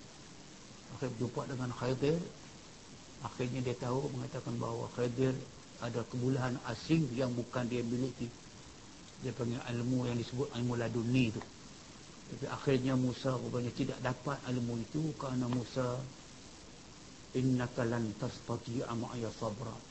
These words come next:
Kamu tidak boleh sabar. Saya, saya, saya cerita dah. Okey. Itulah dia. Maka kata Yahudi tadi, dia kata, "Kami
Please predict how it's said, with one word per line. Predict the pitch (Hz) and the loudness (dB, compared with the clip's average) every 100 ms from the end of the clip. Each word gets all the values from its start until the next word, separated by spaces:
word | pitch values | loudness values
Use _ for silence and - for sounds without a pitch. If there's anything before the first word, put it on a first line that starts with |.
| - - - 208 160 131 135 - | -14 -14 -14 -12 -10 -10 -10 -8
Kamu | 123 120 117 110 | -6 -4 -4 -2
tidak | 120 123 - | -2 -4 -4
boleh | 113 | -4
sabar. | - 110 107 107 - - - - - | -4 -2 -2 -4 -10 -14 -16 -16 -10
Saya, | 113 - | -8 -4
saya, | 113 110 | -4 -2
saya | 117 - | -2 -2
cerita | 113 101 | -2 -2
dah. | 98 - - - - - | -4 -8 -14 -16 -4 4
Okey. | 135 - - - - - - - - - | 6 6 2 -10 -10 -12 -14 -14 -16 4
Itulah | 165 226 185 | 12 12 12
dia. | 160 190 233 | 12 12 12
Maka | 208 - 214 208 196 185 160 | 10 10 12 12 12 8 6
kata | - 170 208 190 | 10 10 12 12
Yahudi | 185 185 190 | 12 12 10
tadi, | 175 165 156 | 8 8 8
dia | 156 | 8
kata, | 160 180 | 8 6
"Kami | 180 185 196 214 214 208 208 | 8 6 6 6 6 6 4